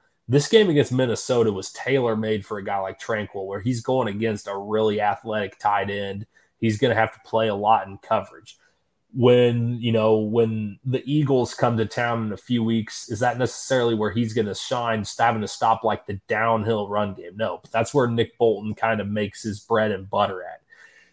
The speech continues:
Moving forward, it's gonna be, like, a lot of,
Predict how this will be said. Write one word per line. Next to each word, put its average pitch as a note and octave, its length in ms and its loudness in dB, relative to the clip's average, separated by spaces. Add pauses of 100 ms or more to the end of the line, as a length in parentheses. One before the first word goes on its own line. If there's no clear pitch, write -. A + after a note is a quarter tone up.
(300)
Moving C#3 360 6
forward, D3 440 4
it's A#2+ 160 -4
gonna D3+ 180 -2
be, A#2 220 0
like, A#2 220 4
a A#2 40 0
lot A#2 260 4
of, G#2+ 180 -2